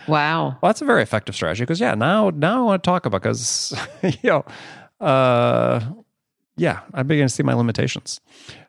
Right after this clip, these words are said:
Speaker 2: So, you know, that's another way, sort of, with people. And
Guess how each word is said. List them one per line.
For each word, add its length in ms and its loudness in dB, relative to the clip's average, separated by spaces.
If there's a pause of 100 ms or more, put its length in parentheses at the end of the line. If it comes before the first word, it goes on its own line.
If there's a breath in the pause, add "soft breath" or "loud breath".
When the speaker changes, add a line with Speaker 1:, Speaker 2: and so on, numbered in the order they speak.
Speaker 2:
So, 480 6 (320)
you 80 0
know, 60 4
that's 260 -2
another 220 4
way, 260 -2
sort 240 -4
of, 80 -12
with 260 -10
people. 240 -4
And 220 -4